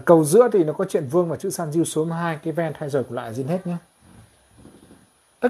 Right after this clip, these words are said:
cả thông tin về kính em đều ghi bên dưới video kèm theo địa chỉ, số điện thoại, lâu năm, khẳng định là bên tên tuổi thương hiệu rồi. Quá an tâm, yên tâm. Bây giờ đi sang hai cạnh hai bên, hai cạnh hai bên đều nó có cái triện vương. Đó.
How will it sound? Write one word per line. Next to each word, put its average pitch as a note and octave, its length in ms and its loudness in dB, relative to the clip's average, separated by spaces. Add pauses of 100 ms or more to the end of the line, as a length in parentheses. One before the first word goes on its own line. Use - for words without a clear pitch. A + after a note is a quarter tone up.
cả C#3 160 2
thông E3 140 4
tin D#3+ 160 4
về D3 100 2
kính C#3 180 -2
em D#3+ 200 -2
đều C3 240 4
ghi C#3+ 140 0
bên C#3+ 100 -2
dưới C#3+ 140 0
video D3 320 0
kèm A#2+ 240 -6
theo C#3+ 120 -2
địa C3+ 140 -4
chỉ, A#2+ 160 -6
số A#2+ 140 -10
điện C3+ 60 -12
thoại, C#3 140 -8
lâu B2 140 -6
năm, C3+ 180 -6
khẳng G#2 180 -10
định A#2+ 160 -6
là A2 100 -8
bên A#2+ 220 -8
tên B2 120 -8
tuổi G#2+ 120 -10
thương A2 120 -10
hiệu B2 160 -10
rồi. G2 120 -10 (240)
Quá B2+ 120 -2
an D#3 80 0
tâm, C3 160 -4
yên B2 80 -2
tâm. A#2 160 0 (1900)
Bây F3 100 6
giờ E3+ 40 6
đi F3+ 120 10
sang F3 200 2
hai F3+ 160 2
cạnh D#3+ 120 0
hai D#3+ 100 0
bên, E3+ 240 6
hai E3 120 -2
cạnh D#3 100 -2
hai D3 100 -2
bên D#3 180 4
đều D3 160 4
nó B2+ 120 -6
có C#3 80 -8
cái E3 180 -8
triện - 120 -12
vương. F3 220 2 (2500)
Đó. G#2 280 -10